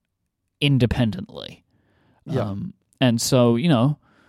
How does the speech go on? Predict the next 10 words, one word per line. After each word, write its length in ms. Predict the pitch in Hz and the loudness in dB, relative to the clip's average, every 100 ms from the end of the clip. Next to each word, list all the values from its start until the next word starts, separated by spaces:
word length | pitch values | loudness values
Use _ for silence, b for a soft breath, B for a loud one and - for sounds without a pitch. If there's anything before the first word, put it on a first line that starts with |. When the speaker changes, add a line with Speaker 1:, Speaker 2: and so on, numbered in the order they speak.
| b b b b b b | b b b b b b
Speaker 1:
I 80 | 143 | -4
think 180 | 135 151 | -2 0
that 180 | 139 - | -2 -2
seems 200 | 151 131 | -2 -2
pretty 240 | - 120 | -2 -2
cool. 380 | 113 127 127 143 | 0 2 4 4
I, 120 | 113 - - | -2 -10 -6
I 80 | 151 | -4
guess 320 | - 156 - | 0 0 0
if, 320 | 151 - - | -2 -4 -20